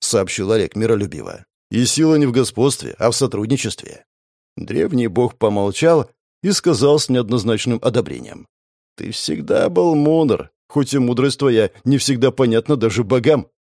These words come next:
«Эх, жизнь такая», со вздохом отозвался Олег и развел руками. «Ладно», проговорил Стрибок, «поверю тебе. Не знаю почему, но что-то верное есть в твоих словах. Мысли мои пока противятся, но нутро говорит, что иного пути нет.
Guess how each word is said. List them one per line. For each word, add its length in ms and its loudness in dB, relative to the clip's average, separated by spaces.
«Эх, 480 4
жизнь 300 2
такая», 580 -2
со 200 -2
вздохом 400 -2
отозвался 580 0
Олег 300 0
и 80 2
развел 380 2
руками. 480 -6
«Ладно», 640 4
проговорил 520 2
Стрибок, 580 -2
«поверю 360 0
тебе. 420 -14
Не 140 4
знаю 420 2
почему, 480 -2
но 220 -4
что-то 340 -2
верное 420 2
есть 220 -6
в 40 -20
твоих 220 -8
словах. 520 -10
Мысли 360 -2
мои 200 4
пока 320 2
противятся, 640 -2
но 140 -4
нутро 360 0
говорит, 400 2
что 180 -2
иного 400 2
пути 320 -2
нет. 300 0